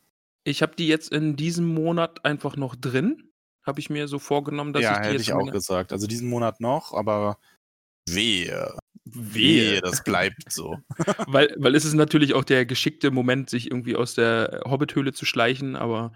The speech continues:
Speaker 1: ich weiß bei ein, ich weiß bei ein, zwei Leuten, dass die eben das zeitlich noch nicht geschafft haben, den, äh, auf Steady die Unterstützung zu aktivieren.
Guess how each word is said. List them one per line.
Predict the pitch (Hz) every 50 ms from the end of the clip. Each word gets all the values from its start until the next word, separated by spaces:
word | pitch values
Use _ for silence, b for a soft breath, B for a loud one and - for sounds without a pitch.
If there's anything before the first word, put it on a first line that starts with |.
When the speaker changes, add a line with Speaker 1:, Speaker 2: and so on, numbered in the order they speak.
| b b b
Speaker 1:
ich | - - -
weiß | 127 127 -
bei | - 123 -
ein, | - 110 123 - - - _
ich | - 127 - -
weiß | - 123 120 -
bei | - 117 117 117 113 113 110 - -
ein, | - 117 120 120 120 117
zwei | - - - 117 113 117 117
Leuten, | 117 117 117 117 113 - 120 113
dass | 117 113 -
die | - 117 110 -
eben | 113 113 117 117 113 113 113 113 113 _ _ _ _ _ _ _ _ _
das | - 123 - - - _
zeitlich | - - 147 139 139 - 135 120 -
noch | 131 123
nicht | 123 120 113 - - _
geschafft | - - - - 170 175 - -
haben, | 131 127 127 131 131 131 131 131 131 127 120
den, | - 127 123 123 127 127 127 - _ _ _ _
äh, | 123 123 120 120 120 120 120 120 120 117 117 _ _ - _
auf | - -
Steady | - - - - 123 120 127 123 120 123 120
die | 120 120 123 120
Unterstützung | - 117 127 123 - - 143 - - 127 120
zu | - -
aktivieren. | - - _ 120 113 113 113 113 110 117 117 _